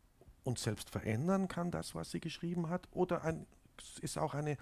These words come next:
Software, die die Fähigkeit ko-, hat, komplexe Ziele zu erreichen. Das geht heute nicht. Eine Software können Sie nicht sagen, auf komplexe Ziele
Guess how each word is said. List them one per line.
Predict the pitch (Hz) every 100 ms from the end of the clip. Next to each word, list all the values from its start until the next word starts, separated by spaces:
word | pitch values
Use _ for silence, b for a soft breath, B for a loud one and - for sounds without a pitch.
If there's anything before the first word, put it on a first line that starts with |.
| B
Software, | - 170 - 160
die | 156 139
die | - 143
Fähigkeit | - 156 175 - 160 -
ko-, | - -
hat, | - 151 -
komplexe | - 160 123 131 - 160
Ziele | - - 117 107 80 - -
zu | - -
erreichen. | - 85 92 90 - - - - - -
Das | 113
geht | - 143
heute | 120 127
nicht. | 123 98 87 - - B B B B B B
Eine | 120 117 104 -
Software | - 117 139 151 147
können | - 123 127
Sie | 120
nicht | 127
sagen, | - 123 127 123 - - - - - - - -
auf | 98 - -
komplexe | - 113 135 -
Ziele | - - 143